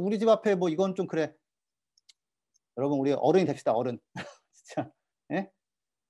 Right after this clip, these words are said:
어, 그럴 수 있는 상황이 아니다. 그러니까 기후변화가 진행이 한 천 년 정도를 해서 뭐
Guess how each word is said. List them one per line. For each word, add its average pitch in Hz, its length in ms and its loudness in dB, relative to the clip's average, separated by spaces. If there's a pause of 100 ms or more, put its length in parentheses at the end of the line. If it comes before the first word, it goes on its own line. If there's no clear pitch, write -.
(140)
어, 117 300 -6
그럴 165 220 2
수 170 140 -6
있는 160 180 0
상황이 175 280 0
아니다. 117 640 -2 (320)
그러니까 165 220 -2
기후변화가 202 480 6
진행이 190 360 0
한 180 180 2
천 277 200 2
년 277 240 4
정도를 196 720 4
해서 170 240 0 (800)
뭐 139 180 0